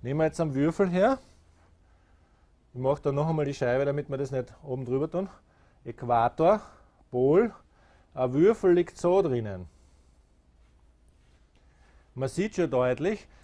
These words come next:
dass die Eckpunkte von dem Würfel bei einem ganz anderen Breitengrad herauskommen als die von einem Tetraeder. Die können ja gar nicht an derselben Stelle liegen. Bei den Polarkoordinaten kann man das dann genau herausrechnen, wo das liegt. Ja?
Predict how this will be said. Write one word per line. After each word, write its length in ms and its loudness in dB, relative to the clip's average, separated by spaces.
dass 240 4
die 160 -4
Eckpunkte 800 0
von 160 0
dem 180 0
Würfel 420 4
bei 160 2
einem 100 0
ganz 260 2
anderen 440 0
Breitengrad 720 2
herauskommen 680 0
als 180 -2
die 160 -6
von 180 -6
einem 140 -6
Tetraeder. 600 -6
Die 100 -10
können 320 -6
ja 80 -4
gar 200 0
nicht 140 -4
an 120 -6
derselben 340 0
Stelle 340 0
liegen. 360 -4
Bei 100 0
den 180 -2
Polarkoordinaten 1000 0
kann 180 -6
man 80 -4
das 160 -6
dann 140 -6
genau 280 -4
herausrechnen, 800 -4
wo 140 -4
das 160 -8
liegt. 440 -2
Ja? 340 -4